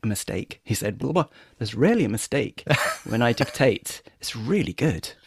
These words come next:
Speaker 2: I wish they would put the number row above the qwerty row on the
Speaker 1: On the
Speaker 2: on-screen
Speaker 1: i-,
Speaker 2: keyboard.
Speaker 1: iPad O S they do.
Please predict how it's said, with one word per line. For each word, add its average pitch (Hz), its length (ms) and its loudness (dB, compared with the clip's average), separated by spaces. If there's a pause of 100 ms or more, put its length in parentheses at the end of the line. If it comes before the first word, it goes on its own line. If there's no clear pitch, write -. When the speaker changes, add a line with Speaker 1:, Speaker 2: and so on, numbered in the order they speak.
(380)
Speaker 2:
I 311 180 8
wish 196 760 2
they 165 100 6
would 151 220 2
put 190 180 4
the 143 120 4
number 139 520 4
row 107 400 0 (300)
above 107 580 4 (200)
the 110 100 0
qwerty 98 460 0
row 92 240 -6 (420)
on 107 160 0
the 98 80 -4
Speaker 1:
On 127 80 2
the 110 80 0
Speaker 2:
on-screen 110 260 2
Speaker 1:
i-, 95 40 -4
Speaker 2:
keyboard. 104 520 -2
Speaker 1:
iPad 92 180 -8
O 90 60 -8
S - 160 -12
they 76 80 -14
do. 107 140 -12